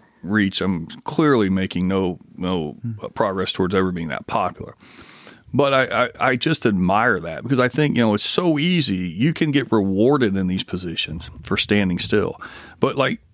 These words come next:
Speaker 1: in today's world, you just can't. Like, so.
Speaker 2: And you and I were, uh, we were both at State
Speaker 1: Yeah.
Speaker 2: Party one way or the
Speaker 1: Yeah.
Speaker 2: other in two thousand six, where the Republicans got a pretty significant bloody nose on
Speaker 1: Yeah.
Speaker 2: more than one level.
Speaker 1: Yeah.
Speaker 2: I remember Murray going,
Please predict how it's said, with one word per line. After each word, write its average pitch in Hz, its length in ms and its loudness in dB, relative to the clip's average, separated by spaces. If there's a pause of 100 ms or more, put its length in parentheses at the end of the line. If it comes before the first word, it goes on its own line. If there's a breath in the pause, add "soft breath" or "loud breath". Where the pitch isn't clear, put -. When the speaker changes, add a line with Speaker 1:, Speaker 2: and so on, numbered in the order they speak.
(100)
Speaker 1:
in 139 140 4
today's 185 360 0
world, 175 280 2
you 110 100 2
just 123 200 0
can't. - 520 -2 (500 soft breath)
Like, - 120 -4 (280)
so. 90 380 0 (100)
Speaker 2:
And 127 160 4
you 131 120 6
and 123 80 4
I 110 160 4
were, 98 280 4
uh, 92 140 4
we 95 220 2
were 82 80 2
both 90 240 0
at - 100 -6
State 80 260 0
Speaker 1:
Yeah. - 80 4
Speaker 2:
Party 85 200 2
one 90 180 2
way 90 120 4
or 87 40 4
the 85 120 2
Speaker 1:
Yeah. 90 40 4
Speaker 2:
other 87 180 2
in 85 80 0
two 95 160 0
thousand 87 360 2
six, 107 480 0
where 85 180 4
the 80 100 0
Republicans 82 920 -2
got 85 140 4
a 76 60 2 (220)
pretty 113 180 4
significant 98 640 2
bloody 92 260 2
nose 101 420 2
on 87 140 -2
Speaker 1:
Yeah. 98 60 0
Speaker 2:
more 104 160 2
than 95 140 0
one 110 160 4
level. 104 380 2 (220 loud breath)
Speaker 1:
Yeah. 233 140 -2 (120)
Speaker 2:
I 120 60 2
remember 104 240 4
Murray 110 360 4
going, 98 340 2